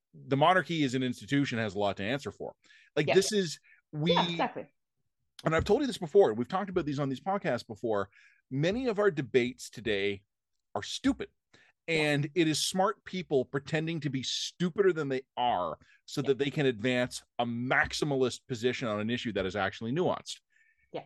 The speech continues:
Speaker 1: I'm not here to defend the monarchy or colonialism or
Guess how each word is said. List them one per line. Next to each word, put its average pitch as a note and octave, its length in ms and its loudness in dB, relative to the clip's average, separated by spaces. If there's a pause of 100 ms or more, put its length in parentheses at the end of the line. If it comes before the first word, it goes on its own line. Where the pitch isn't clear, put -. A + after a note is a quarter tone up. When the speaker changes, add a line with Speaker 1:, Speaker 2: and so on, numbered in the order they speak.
(120)
Speaker 1:
I'm E3 160 2
not F#3+ 180 6
here G3 140 10
to F3 100 4
defend D#3+ 340 2
the C3+ 60 2
monarchy E3+ 500 2
or B2 120 -2
colonialism D#3 800 0
or A#2+ 880 2